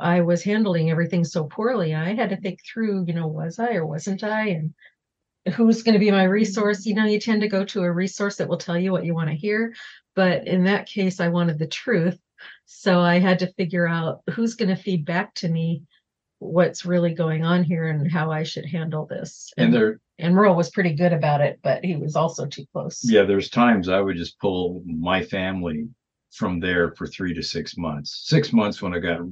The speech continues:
Speaker 2: really bad, uh, but usually three months. And then, you know, there was this kind of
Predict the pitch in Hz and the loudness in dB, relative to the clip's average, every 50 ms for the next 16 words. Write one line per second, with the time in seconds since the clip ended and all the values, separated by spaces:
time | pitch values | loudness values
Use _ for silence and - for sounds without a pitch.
0 | 90 95 98 101 104 110 113 113 107 101 101 98 90 87 87 80 78 82 82 80 | -10 -10 -10 -4 0 2 4 4 4 2 0 -2 -4 -6 -6 -8 -8 -10 -10 -10
1 | 80 76 73 71 _ _ _ _ - - - - - _ - 87 87 87 85 82 | -10 -14 -16 -18 _ _ _ _ -20 -20 -20 -20 -18 _ -6 -4 -4 -2 -2 -2
2 | 85 82 90 98 101 107 120 143 160 156 139 123 113 98 95 90 - - 92 90 | -4 -4 -2 -2 -2 -2 -2 0 2 2 4 2 2 0 -2 -2 -6 -8 -6 -6
3 | 85 82 80 80 80 80 78 82 - - - 82 80 82 82 80 80 78 - - | -4 -4 -4 -4 -4 -4 -6 -6 -8 -8 -8 -8 -6 -6 -6 -6 -8 -8 -10 -14
4 | - - - _ _ 104 101 95 90 87 85 87 85 85 87 78 76 85 85 85 | -20 -20 -20 _ _ -2 0 0 0 0 0 0 0 0 -2 -2 -4 -6 -6 -6
5 | - - 98 92 90 92 90 - - | -6 -4 -4 -4 -2 -4 -6 -8 -10